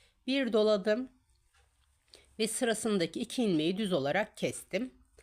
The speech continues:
İki tane arada ters ilmeğim var. Kenar ilmeğimi de örerek sıramı tamamladım.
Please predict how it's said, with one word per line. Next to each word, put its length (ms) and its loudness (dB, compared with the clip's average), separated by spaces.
İki 180 -2
tane 320 2
arada 500 0
ters 340 0
ilmeğim 520 0
var. 340 -2
Kenar 240 2
ilmeğimi 380 4
de 80 2
örerek 420 2
sıramı 420 -2
tamamladım. 640 -2